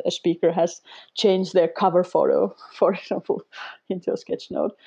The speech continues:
Uh, so the speakers like it, and then the organizers like it because they get marketing material, they get, you know, instant visibility in social media also during the, during the, um, event, and, uh,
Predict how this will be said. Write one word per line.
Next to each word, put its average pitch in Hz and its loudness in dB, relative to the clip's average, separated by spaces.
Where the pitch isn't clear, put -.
Uh, 190 2
so 202 2
the 196 0
speakers 330 0
like 311 2
it, 302 0
and 269 2
then 285 4
the - 2
organizers 277 2
like 262 2
it 254 -2
because 240 0
they 240 2
get 233 -2
marketing 233 -2
material, 214 2
they 202 2
get, 202 -2
you 202 -2
know, 196 0
instant 196 -2
visibility 190 2
in 180 -2
social 175 -2
media 185 -2
also 185 -2
during 180 0
the, 180 -2
during 196 2
the, 185 -2
um, 190 2
event, 196 0
and, 196 2
uh, 196 2